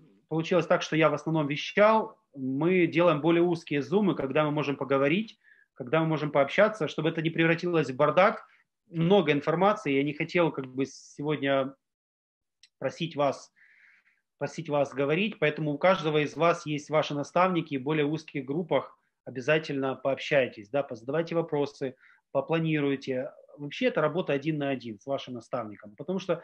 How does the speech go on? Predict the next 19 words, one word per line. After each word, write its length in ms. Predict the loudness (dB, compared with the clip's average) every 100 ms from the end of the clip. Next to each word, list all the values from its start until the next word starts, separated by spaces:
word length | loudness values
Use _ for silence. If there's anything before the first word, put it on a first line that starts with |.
| -14
все 180 | -4 -2
мы 100 | 2
разные, 280 | 2 2 0
у 40 | 2
каждого 340 | 2 2 4
разные 480 | 4 2 0 2 0
ситуации, 680 | -4 -2 2 2 0 -6 -6 _ _
у 20 |
каждого 320 | -2 0 0
разные 280 | 0 0 -4
цели, 380 | -6 -2 0 2
и 140 | 0
ваша 400 | -2 0 0 -2
задача 480 | -6 -2 -2 0 -6 _ -20 _ _
с 80 |
вашим 240 | -6 -6 -6
наставником 520 | -4 -4 -2 -4 -6
спланировать. 560 | -8 -6 -6 -8 -12 -6
Поэтому 440 | -4 -2 0 -2